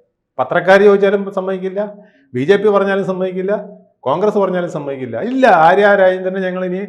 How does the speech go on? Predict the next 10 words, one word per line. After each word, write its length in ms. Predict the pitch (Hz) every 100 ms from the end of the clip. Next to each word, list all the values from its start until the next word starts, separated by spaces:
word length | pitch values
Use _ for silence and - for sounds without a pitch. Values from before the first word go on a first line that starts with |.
| - _ -
ആയിരം 360 | 147 180 214 233
സ്ഥലത്ത് 260 | 214 180
നിർത്തി 200 | 185 185
മത്സരിപ്പിക്കുമെന്ന്" 640 | 175 156 175 175 170 165 160
പറയും, 280 | 120 123 - _ _ _ _ 113 110 _ -
പക്ഷേ 180 | 135 233 220 - _ _
അണ്ടർഗ്രൗണ്ടിലേക്ക് 640 | 139 190 220 185 156 147 135
പതുക്കെ 280 | 139 131
പതുക്കെ 260 | 127 127 120
വലിച്ചുകൊണ്ടിരിക്കും. 640 | 135 104 113 101 90 -